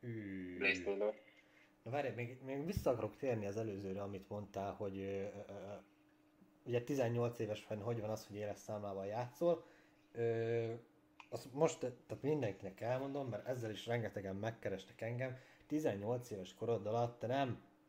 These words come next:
Speaker 1: vállalkozhatsz, nagyon jó, tizenhat éves kortól van az, hogy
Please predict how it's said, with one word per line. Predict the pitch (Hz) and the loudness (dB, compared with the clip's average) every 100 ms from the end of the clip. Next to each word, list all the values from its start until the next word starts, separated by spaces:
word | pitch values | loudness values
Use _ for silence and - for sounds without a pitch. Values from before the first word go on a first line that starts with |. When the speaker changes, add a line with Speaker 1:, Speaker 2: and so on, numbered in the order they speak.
| - - _ - - | -20 -20 _ -20 -2
Speaker 1:
vállalkozhatsz, | 117 110 104 101 - 98 - 107 117 | 4 6 6 4 0 -6 -2 -4 -4
nagyon | - 120 123 87 - | -2 2 4 2 -4
jó, | 110 107 | -6 -4
tizenhat | - 135 113 104 107 | -2 0 0 -2 -4
éves | 98 98 - | -4 -4 -4
kortól | 123 117 - 110 120 120 - - | 2 2 2 0 2 0 -6 -12
van | 107 110 | -4 0
az, | 104 - - | 0 -4 -4
hogy | 98 98 | -2 -2